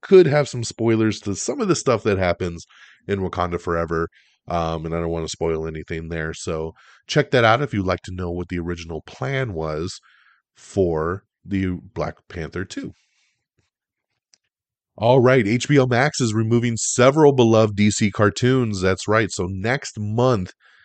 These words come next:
I don't know what's going on with H B O Max 'cause they've been removing a lot of stuff lately. And on January thirty-first, Aquaman nineteen sixty-seven, Batman the Brave and the Bold, Justice League, and Justice League Unlimited,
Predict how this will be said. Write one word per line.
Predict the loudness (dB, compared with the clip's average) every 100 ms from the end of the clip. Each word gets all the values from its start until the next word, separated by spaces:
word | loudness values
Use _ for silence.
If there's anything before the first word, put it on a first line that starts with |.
| _ _ -4
I | 0
don't | 4
know | 6
what's | 8 6 4
going | 0 0
on | 0 0
with | -2
H | -2
B | -4
O | -4
Max | -4 -6 -8
'cause | -6 -2
they've | 0 2
been | 0 0 -2
removing | -2 -2 -2 -4 -6 -8
a |
lot | -4 -2 0 0 0
of | -4
stuff | -10 -12 -10
lately. | -8 -6 -8 -10 -14 -20 -8
And | -4
on | -2 -2
January | 0 2 4 6 6 6 4
thirty-first, | 4 4 0 2 4 2 -4 -14 _ _ _ _ _ 2
Aquaman | 2 2 0 2 0
nineteen | 0 -2 -2 -2
sixty-seven, | -4 -6 -6 0 0 0 -2
Batman | 2 2 2 -2
the | -2
Brave | 2 2 2
and | -2
the |
Bold, | 0 4 4 2 -2
Justice | -2 -2 -2 -8 -4
League, | -2 -2 -2
and | -4
Justice | -4 -4 -4
League | -2 -2
Unlimited, | -2 -2 -2 -2 -2 0 0 -2